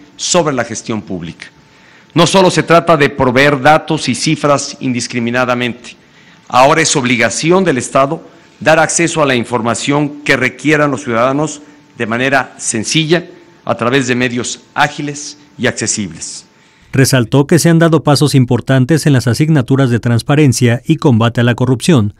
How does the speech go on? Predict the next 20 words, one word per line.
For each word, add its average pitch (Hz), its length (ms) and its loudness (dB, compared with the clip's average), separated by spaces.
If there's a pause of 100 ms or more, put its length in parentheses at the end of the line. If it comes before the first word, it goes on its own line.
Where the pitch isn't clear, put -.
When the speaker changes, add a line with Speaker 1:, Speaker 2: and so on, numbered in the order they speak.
Speaker 2:
Sin 117 220 0
embargo, 107 320 0
dijo, 127 460 0
no 143 120 4
es 175 60 2
suficiente 143 640 2
contar 123 400 0
con 113 180 2
un 135 140 4
andamiaje 117 520 2
legal 110 320 0
robusto 127 500 2
en 135 60 4
la 135 60 2
materia, 135 600 2
sino 160 280 2
trabajar 131 500 0
en 135 120 2
su 131 80 0
implementación. 127 800 0